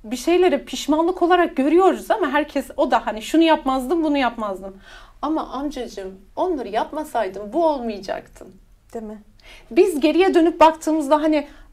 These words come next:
Speaker 1: örnek veriyorum, kötü birliktelikler, kötü evlilikler deriz.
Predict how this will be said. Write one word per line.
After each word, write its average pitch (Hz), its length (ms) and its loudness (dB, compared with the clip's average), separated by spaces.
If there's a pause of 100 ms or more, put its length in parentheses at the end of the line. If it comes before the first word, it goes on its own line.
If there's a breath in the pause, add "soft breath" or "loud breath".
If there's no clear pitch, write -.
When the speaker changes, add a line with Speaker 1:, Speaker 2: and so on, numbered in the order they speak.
Speaker 1:
örnek 349 420 4
veriyorum, 285 580 0
kötü 302 280 -4
birliktelikler, 302 720 0
kötü 285 240 -4
evlilikler 294 720 -2
deriz. 302 300 -2